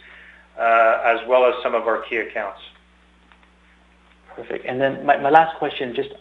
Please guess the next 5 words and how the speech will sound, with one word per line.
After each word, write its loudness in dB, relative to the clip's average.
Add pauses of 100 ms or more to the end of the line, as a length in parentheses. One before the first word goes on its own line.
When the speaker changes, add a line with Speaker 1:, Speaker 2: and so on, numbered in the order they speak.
(140)
Speaker 2:
on 0
the -6
international -2
side, 4 (480)
um, 4